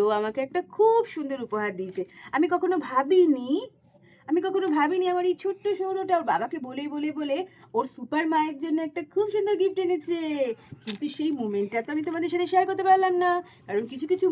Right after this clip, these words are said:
মোমেন্ট থাকে যেটা ক্যামেরাবন্দি করা সম্ভব হয় না, সেটা সেই মুহূর্তেই ঘটে, তাই সেই মুহূর্তটা আমি ফটো তুলতে পারিনি। But আমি খুব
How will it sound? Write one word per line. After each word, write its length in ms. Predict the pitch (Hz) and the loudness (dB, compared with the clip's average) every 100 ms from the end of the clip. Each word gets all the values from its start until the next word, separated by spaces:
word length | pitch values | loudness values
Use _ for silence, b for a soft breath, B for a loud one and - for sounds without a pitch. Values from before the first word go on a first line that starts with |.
| 254 | 2
মোমেন্ট 240 | 208 196 220 | 0 -4 -6
থাকে 280 | 185 - 302 554 b b | -8 -6 -6 -6 b b
যেটা 160 | 226 269 254 | -4 -2 2
ক্যামেরাবন্দি 540 | 190 185 202 233 269 294 | 0 0 -4 -6 -6 -4
করা 160 | 330 349 | -4 0
সম্ভব 300 | 403 415 427 392 | 2 4 4 4
হয় 160 | 370 339 | 2 2
না, 80 | 339 339 349 | -2 -2 -6
সেটা 200 | 269 254 277 | -6 -6 -2
সেই 160 | 349 | 0
মুহূর্তেই 560 | 349 311 330 - 440 440 320 | 0 0 -4 -2 2 2 4
ঘটে, 280 | 277 262 277 269 b b | 0 0 -6 -6 b b
তাই 140 | 190 190 - | -2 -2 -2
সেই 140 | 220 226 | -4 -4
মুহূর্তটা 480 | 233 240 269 311 320 349 | -8 -8 -8 -8 -4 -2
আমি 100 | 392 | -2
ফটো 220 | 339 233 240 | -4 -6 -8
তুলতে 180 | 269 339 403 | -10 6 6
পারিনি। 460 | 415 427 381 370 359 370 b b | 8 4 2 2 0 -4 b b
But 120 | 262 302 | -6 -4
আমি 100 | 311 320 | -6 -4
খুব 120 | 392 | 0